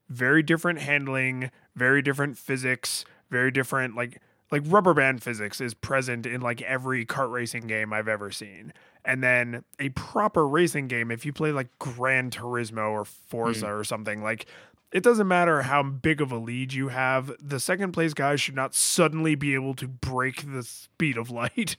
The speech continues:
Speaker 1: <laughs> Like,
Speaker 2: Yeah.
Speaker 1: where, whereas in, like, that's a,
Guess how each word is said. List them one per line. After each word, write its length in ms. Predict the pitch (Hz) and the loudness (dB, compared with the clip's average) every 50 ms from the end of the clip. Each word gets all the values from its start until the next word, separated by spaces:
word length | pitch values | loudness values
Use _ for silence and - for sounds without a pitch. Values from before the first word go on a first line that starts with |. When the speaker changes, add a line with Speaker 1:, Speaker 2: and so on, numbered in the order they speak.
| - - - | -12 -16 -18
Speaker 1:
<laughs> 180 | - - - - | -18 -8 -2 0
Like, 260 | 165 139 131 127 127 - - - | 0 0 -2 -4 -14 -18 -14 -8
Speaker 2:
Yeah. 380 | - 131 123 120 117 - 180 170 | -2 2 4 4 4 4 2 4
Speaker 1:
where, 240 | - 170 175 170 156 | 6 6 8 6 6
whereas 360 | 143 156 160 175 170 165 156 | 4 2 2 4 4 4 4
in, 120 | 156 156 156 | 2 0 0
like, 300 | 147 139 143 131 - - _ _ | 0 -2 -2 -4 -8 -12 _ _
that's 340 | 170 156 143 165 175 170 - | -6 0 2 2 2 2 0
a, 80 | 196 | -2